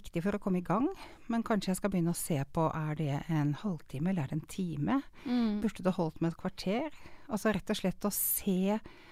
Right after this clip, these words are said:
Speaker 1: hvordan du bruker tiden din. Hvor ofte går du inn og sjekker sosiale medier? Hvor ofte er du inne på aviser og så videre?
Speaker 2: Mm.
Speaker 1: Det er jo eksempler på selvobservasjon som gjør at du kan forbedre din egen ytelse.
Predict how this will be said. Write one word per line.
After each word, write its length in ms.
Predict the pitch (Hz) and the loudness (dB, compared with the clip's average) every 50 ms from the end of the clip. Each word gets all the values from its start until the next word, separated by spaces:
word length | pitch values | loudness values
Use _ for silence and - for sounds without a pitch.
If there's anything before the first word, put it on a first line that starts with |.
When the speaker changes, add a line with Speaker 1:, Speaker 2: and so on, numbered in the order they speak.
| - - - - - - | -20 -20 -20 -20 -8 -2
Speaker 1:
hvordan 400 | - 180 151 - - 175 180 180 | -2 -2 -2 0 0 0 2 2
du 60 | 190 185 | 2 2
bruker 340 | 214 185 156 - - 180 | 0 -2 -2 -4 -6 -6
tiden 300 | - - 165 143 147 147 | -4 -2 -2 0 2 2
din. 160 | 147 151 180 190 | 2 4 2 2
Hvor 80 | 226 262 | 2 0
ofte 260 | - - - - 262 | -2 -4 -4 -4 0
går 180 | 233 233 220 | 0 2 2
du 60 | 220 233 | 2 2
inn 380 | 202 208 196 196 202 196 202 | 2 2 2 4 4 4 2
og 60 | 214 | 2
sjekker 360 | 208 - - 196 - - - 165 | 2 2 0 -2 -4 -4 -4 -2
sosiale 520 | - - 175 - - 175 170 160 165 170 | -2 -2 -2 0 0 0 0 2 2 2
medier? 340 | 165 151 147 139 - 165 165 | 2 2 2 0 -2 -2 -2
Hvor 200 | 180 185 214 226 | -2 -2 -2 -4
ofte 240 | 240 - - - 202 | -4 -6 -4 0 0
er 60 | 196 196 | 0 2
du 80 | 214 | 2
inne 180 | 202 170 143 147 | 2 2 2 0
på 100 | - 170 | 0 -2
aviser 480 | 160 160 143 147 139 - - - 190 | -2 0 -2 -4 -6 -8 -6 -6 -4
og 60 | 165 160 | -6 -4
så 140 | - 175 175 | -2 -2 -2
videre? 300 | 147 - - 143 160 - - - | -2 -2 -4 -6 -6 -6 -8 -2
Speaker 2:
Mm. 380 | 294 254 262 247 226 220 226 226 | 2 4 4 4 4 2 0 2
Speaker 1:
Det 100 | - 285 | 4 6
er 140 | 269 226 196 | 6 6 6
jo 80 | 196 202 202 | 4 4 0
eksempler 680 | - - - - 208 175 165 160 - - 196 196 190 190 | -2 -4 -2 0 2 2 2 0 -2 -2 -2 0 0 -2
på 180 | - - 180 180 | -2 -2 -4 -4
selvobservasjon 1080 | - - - 208 185 175 139 143 160 - - - 156 156 185 - - 247 294 359 349 | -2 -2 0 0 0 0 0 -2 -4 -4 -4 -4 -2 -2 -2 -2 -2 -2 0 0 0
som 180 | 302 - 285 247 | 0 2 2 2
gjør 240 | 190 165 156 160 165 | 2 2 0 0 -2
at 80 | 165 | -4
du 100 | - - | -6 -8
kan 360 | 196 - - 170 147 160 156 156 | -10 -6 -4 -2 0 0 -2 -2
forbedre 1080 | - - - 190 180 160 151 - 160 147 147 135 135 139 - - - 185 185 196 202 - - - - - - - - | -2 -4 -2 -2 -2 -4 -4 -4 -2 -2 -2 -2 -4 -6 -8 -8 -6 -2 -2 -2 -2 -4 -12 -18 -18 -20 -20 -8 -2
din 160 | - 185 185 | -2 0 0
egen 260 | 185 156 139 - 165 175 | 0 0 0 0 0 0
ytelse. 380 | 151 - - - - - - | -2 -2 -8 -12 -14 -12 -14